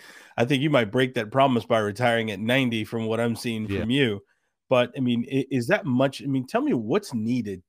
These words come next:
Speaker 1: today for entrepreneurs. And then I wanna go into everything with Idea Pros, and I, I,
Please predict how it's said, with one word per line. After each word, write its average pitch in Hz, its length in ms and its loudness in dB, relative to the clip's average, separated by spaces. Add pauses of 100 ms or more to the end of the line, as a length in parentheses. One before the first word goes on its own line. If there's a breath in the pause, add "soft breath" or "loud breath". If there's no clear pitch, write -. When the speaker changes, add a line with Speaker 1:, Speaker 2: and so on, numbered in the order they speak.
Speaker 1:
today 104 500 -8
for 95 680 -10 (300)
entrepreneurs. 101 640 -6
And 113 100 -4
then 117 140 -4
I 139 80 2
wanna 185 220 4
go 123 160 -2
into 110 200 -6
everything 127 380 -2
with 110 160 -6
Idea 107 380 -4
Pros, 104 400 -8
and 95 120 -12 (460 loud breath)
I, 123 80 2
I, 113 220 -2